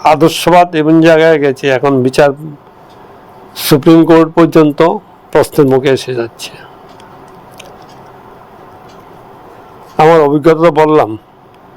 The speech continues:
সেভেন্টি টু নির্বাচনের পরে এই শহরে, এই জায়গায় আমি আছি, বনমালীপুর আমার বাড়ি। একটি নির্বাচন অবাধ হয়নি,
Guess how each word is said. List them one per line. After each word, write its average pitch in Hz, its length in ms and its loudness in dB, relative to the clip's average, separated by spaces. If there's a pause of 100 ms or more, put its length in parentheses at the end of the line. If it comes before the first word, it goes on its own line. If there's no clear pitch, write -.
(1900)
সেভেন্টি 160 600 0
টু 170 180 2
নির্বাচনের 156 640 2
পরে 143 220 0
এই 160 140 4
শহরে, 147 400 -2
এই 175 400 2
জায়গায় 170 500 2
আমি 123 240 -8
আছি, - 300 -18 (960)
বনমালীপুর 135 600 0
আমার 131 200 -2
বাড়ি। 120 260 -10 (1200)
একটি 208 260 0
নির্বাচন 156 480 2
অবাধ 127 300 -2
হয়নি, 123 300 -12